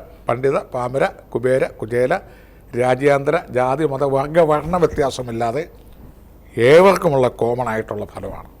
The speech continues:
കന്നിരാശിയിലെ ശുക്രൻ രശ്മിബലം കുറഞ്ഞ് ശുഭഗ്രഹങ്ങളുടെ കൂടെയല്ലാതെയും ശുഭഗ്രഹ ദൃഷ്ടിയില്ലാതെയും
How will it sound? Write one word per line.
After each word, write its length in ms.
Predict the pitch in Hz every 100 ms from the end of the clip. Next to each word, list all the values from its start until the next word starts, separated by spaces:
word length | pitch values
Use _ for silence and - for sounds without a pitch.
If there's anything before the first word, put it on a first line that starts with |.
| - - - -
കന്നിരാശിയിലെ 840 | 107 123 110 107 - 107 104 - - - - - - - - - -
ശുക്രൻ 400 | - 117 135 156 208 - - - - - -
രശ്മിബലം 500 | 107 143 131 127 123
കുറഞ്ഞ് 340 | 110 104 123 175 - - - - -
ശുഭഗ്രഹങ്ങളുടെ 680 | 120 131 139 123 123 120 117
കൂടെയല്ലാതെയും 840 | - 110 113 113 113 113 113 165 - - - - - - -
ശുഭഗ്രഹ 420 | 120 131 123 113
ദൃഷ്ടിയില്ലാതെയും 880 | 110 - - 139 117 110 107 117